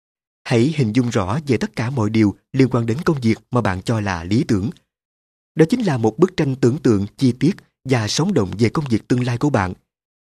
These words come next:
Hãy để cho bức tranh đó hàng ngày tác động đến bạn, định hướng và dẫn dắt hành động của bạn.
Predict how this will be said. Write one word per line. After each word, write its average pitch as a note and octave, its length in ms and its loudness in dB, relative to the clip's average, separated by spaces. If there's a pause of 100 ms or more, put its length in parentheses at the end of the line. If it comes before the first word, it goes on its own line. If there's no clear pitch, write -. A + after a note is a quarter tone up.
(280)
Hãy C3+ 140 4
để A2 180 2
cho B2+ 140 0
bức E3+ 160 -2
tranh A2 180 -2
đó A2+ 280 0
hàng A2 240 -2
ngày G2+ 240 0
tác - 220 -8
động G2+ 140 2
đến B2+ 180 0
bạn, F#2+ 200 0 (280)
định A#2+ 180 4
hướng D3 260 0 (300)
và A2 320 0
dẫn G2+ 280 -2
dắt G3 140 -2
hành G#2 220 -4
động F2+ 160 -4
của B2 120 0
bạn. F#2+ 220 0